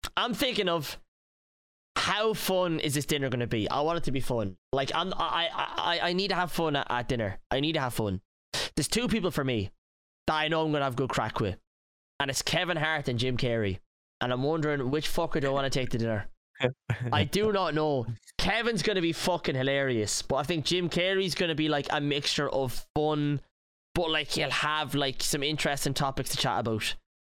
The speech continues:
Speaker 2: Yeah.
Speaker 1: But I, i-, banter-wise, I wanna say Kevin Hart. I feel like Kevin Hart would be fucking gas, man.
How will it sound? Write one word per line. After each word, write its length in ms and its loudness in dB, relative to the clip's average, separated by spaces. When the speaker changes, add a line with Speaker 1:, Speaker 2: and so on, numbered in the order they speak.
Speaker 2:
Yeah. 300 4
Speaker 1:
But 140 2
I, 240 -4
i-, 260 -2
banter-wise, 800 0
I 60 0
wanna 200 0
say 160 0
Kevin 300 0
Hart. 280 0
I 60 0
feel 140 0
like 100 -2
Kevin 300 0
Hart 140 0
would 40 -4
be 80 0
fucking 400 -2
gas, 380 0
man. 240 -2